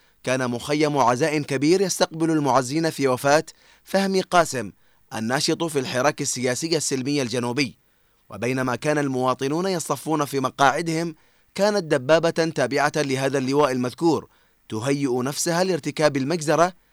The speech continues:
حيث قصفت المخيم حتى حولته إلى مأتم جماعي، ما أدى إلى سقوط أربعين شهيدا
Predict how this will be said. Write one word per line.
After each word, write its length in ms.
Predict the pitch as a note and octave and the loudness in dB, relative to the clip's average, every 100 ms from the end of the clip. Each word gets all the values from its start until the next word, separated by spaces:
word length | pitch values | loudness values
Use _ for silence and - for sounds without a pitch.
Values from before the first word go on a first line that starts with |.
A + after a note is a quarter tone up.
| _ _ | _ _
حيث 240 | A#2 B2 | -10 -6
قصفت 680 | B2+ E3 E3 C#3 D3+ C#3 - | -2 0 -2 -4 -6 -6 -8
المخيم 580 | B2 B2 - F3+ F3 E3 | -6 -6 -2 0 2 0
حتى 280 | D3+ D3 D3+ | -2 -2 -2
حولته 760 | - A#2 A#2+ D3 - D#3 D#3 - _ _ F#3 | -2 -2 0 0 0 0 -2 -6 _ _ 2
إلى 240 | G3 F3+ | 2 2
مأتم 500 | F3 D3+ E3 D#3+ D3+ | 0 -2 -2 -2 -2
جماعي، 520 | C3+ C3+ C3 D3+ A#2 - _ _ _ - | -2 0 2 2 -2 -12 _ _ _ -8
ما 220 | A#2 A#2 | -4 -4
أدى 280 | C#3 F3 F3 | 0 0 2
إلى 120 | C#3 | 0
سقوط 360 | - B2+ D3+ D#3 | -4 -2 -2 0
أربعين 520 | C3 B2 B2 D3+ E3+ | -2 0 0 0 -2
شهيدا 600 | E3+ D3+ C#3 C3+ C3 | -2 -2 -2 -2 -4